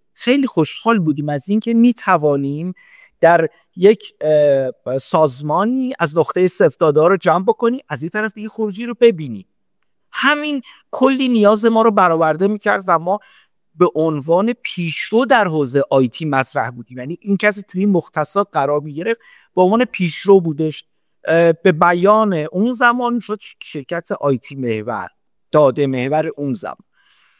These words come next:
هر چقدر جلوتر آمدیم دیدیم که آره این گزارش‌ها خیلی خوبه، اما دیگه نیازمون از یه جایی به بعد تامین نمی‌کنه. رقابت انقدر زیاد شده که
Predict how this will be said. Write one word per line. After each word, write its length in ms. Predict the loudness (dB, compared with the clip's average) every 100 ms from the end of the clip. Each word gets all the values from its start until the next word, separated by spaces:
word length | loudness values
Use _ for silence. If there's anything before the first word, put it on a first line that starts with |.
| -2
هر 120 | -2
چقدر 300 | 0 -2 -2
جلوتر 420 | -4 -8 -4 -4
آمدیم 360 | -2 -2 -2 -6
دیدیم 280 | -8 -10 -10
که 240 | -4 -4 -2
آره 220 | 2 2 0
این 220 | -6 2
گزارش‌ها 500 | 4 4 2 2 -4
خیلی 320 | -8 -4 -4
خوبه، 260 | -4 -6 -4
اما 440 | -4 0 2 2 0 _ _ _ _ _ _ _
دیگه 260 | 0 4
نیازمون 600 | 6 6 6 6 4 2
از 220 | 2 0 4
یه 140 | 4
جایی 240 | 6 4
به 160 | 4 2
بعد 220 | 4 0 -2
تامین 380 | -6 -4 -2
نمی‌کنه. 500 | 0 -2 -2 -4 -4
رقابت 480 | -4 -2 0 0 0
انقدر 260 | 0 0 -2
زیاد 340 | -2 -2 -2
شده 260 | -4 -8 -6
که 180 | -6